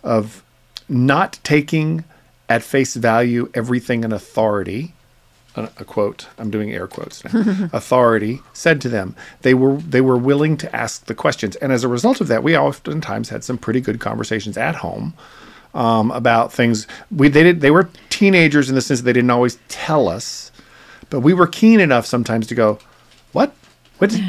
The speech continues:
Speaker 1: where did you get
Speaker 2: <laughs> Yeah,
Speaker 1: that
Speaker 2: where
Speaker 1: idea
Speaker 2: did
Speaker 1: from?"
Speaker 2: you
Speaker 1: And
Speaker 2: hear
Speaker 1: they'd go,
Speaker 2: that? Yeah.
Speaker 1: um, "Well, this is what,"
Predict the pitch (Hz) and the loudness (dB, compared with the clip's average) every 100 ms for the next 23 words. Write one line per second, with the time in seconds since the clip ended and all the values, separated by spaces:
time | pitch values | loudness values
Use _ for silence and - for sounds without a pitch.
0 | 165 190 185 240 262 196 156 220 240 247 | -4 0 2 4 2 2 0 2 4 4
1 | 147 - - 220 123 123 135 135 143 127 | 6 6 6 6 4 4 4 6 6 6
2 | - - - - - 175 170 170 196 277 | 2 -6 -10 -14 0 4 4 4 4 4
3 | 311 311 - | 4 2 2